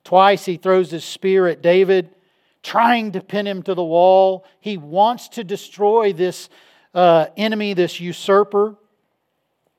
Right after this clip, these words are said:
He's afraid of David, it tells us. Why is he afraid of David? Because the Lord was with David. This is the exact opposite reaction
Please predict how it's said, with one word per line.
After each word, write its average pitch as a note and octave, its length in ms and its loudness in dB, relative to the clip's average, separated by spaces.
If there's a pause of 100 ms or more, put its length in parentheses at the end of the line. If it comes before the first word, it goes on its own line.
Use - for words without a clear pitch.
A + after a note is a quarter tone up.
(600)
He's G3 160 -10
afraid A3+ 440 2
of F#3+ 160 0
David, D3 460 -10 (180)
it E3 220 -16
tells D3+ 360 -8
us. - 400 -20 (400)
Why G3 240 0
is B3+ 160 -2
he B3 100 0
afraid A3 680 2
of G3+ 240 -4
David? A3+ 640 0 (960)
Because E3+ 380 -8
the E3 140 -8
Lord D3+ 680 -4 (320)
was C#3+ 220 -16
with G#3 360 -12
David. B2 460 -20 (720)
This A3+ 160 -6
is A3 240 -8 (240)
the B3+ 100 -8
exact A#3+ 420 -2 (100)
opposite C4 680 -2
reaction G#3+ 920 0